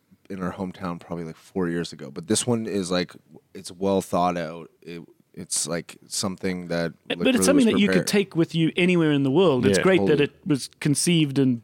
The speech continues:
Speaker 2: birthed in South Africa. But
Speaker 3: Mm.
Speaker 2: let's, uh, let's just chat quickly about hometown.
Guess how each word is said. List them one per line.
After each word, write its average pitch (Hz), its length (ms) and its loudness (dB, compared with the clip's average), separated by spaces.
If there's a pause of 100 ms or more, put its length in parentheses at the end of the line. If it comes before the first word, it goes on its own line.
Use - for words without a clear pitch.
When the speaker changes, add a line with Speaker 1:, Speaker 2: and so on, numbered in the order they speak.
(140)
Speaker 2:
birthed 147 360 2
in 131 100 2
South 123 180 2
Africa. 127 440 0
But 131 160 2
Speaker 3:
Mm. 90 120 -2 (560)
Speaker 2:
let's, 190 340 2
uh, 175 420 6
let's 175 180 2
just - 180 -2
chat - 300 -2
quickly 170 300 2
about 143 420 0
hometown. 117 600 -2